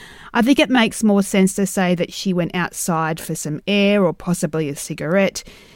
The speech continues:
She'd been on a train for quite a while before that.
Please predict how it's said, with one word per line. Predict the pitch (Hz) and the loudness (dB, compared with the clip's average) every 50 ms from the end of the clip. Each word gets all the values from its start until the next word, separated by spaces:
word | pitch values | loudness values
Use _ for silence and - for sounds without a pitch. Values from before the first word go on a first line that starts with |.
| - - _ _ | -20 -20 _ _
She'd | - - - 247 202 - | -8 0 2 2 2 4
been | 214 226 233 240 | 4 4 4 4
on | - 233 214 | 4 4 2
a | 214 | 2
train | 196 - - 214 202 196 190 190 190 190 | 0 -2 0 2 4 6 6 6 6 6
for | 190 185 | 4 2
quite | 175 - - - 196 175 170 175 - | -6 -8 -4 0 2 2 2 2 2
a | 185 | 0
while | 180 170 180 170 165 165 | 0 2 2 0 0 0
before | - 160 - - - 190 180 175 175 160 | -4 -6 -8 -2 0 2 2 4 2 2
that. | 151 143 131 - - - - - | 0 -4 -6 -6 -8 -12 -16 -16